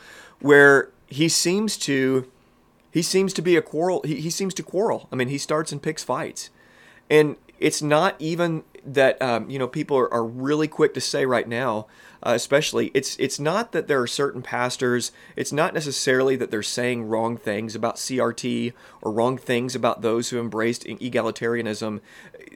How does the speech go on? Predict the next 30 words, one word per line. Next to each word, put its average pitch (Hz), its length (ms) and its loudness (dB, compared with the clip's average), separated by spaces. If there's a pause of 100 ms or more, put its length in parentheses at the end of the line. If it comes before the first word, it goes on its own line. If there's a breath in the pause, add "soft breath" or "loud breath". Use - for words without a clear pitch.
(100)
You 151 120 -2
know, 135 100 4
conservative 156 480 0
pastors 147 400 0
are 131 60 0
kinda 131 180 -2
saying, 127 260 -2
"Yeah, 156 200 4
we 165 200 0
agree 131 520 -2
with 131 440 -4
what 123 280 -2
Tom 135 240 -2
Ascol 135 380 -4
has 123 100 -2
been 127 180 -4
saying 131 380 -4
and 117 100 -8
doing. 127 380 -4 (280 loud breath)
We 170 160 4
agree 120 640 0
with 127 180 0
some 135 200 -4
of 117 40 -4
the 123 60 -6
things 123 280 -6
that 117 140 -6
Doug 123 200 -4
Wilson 123 400 -2
says," 117 480 -2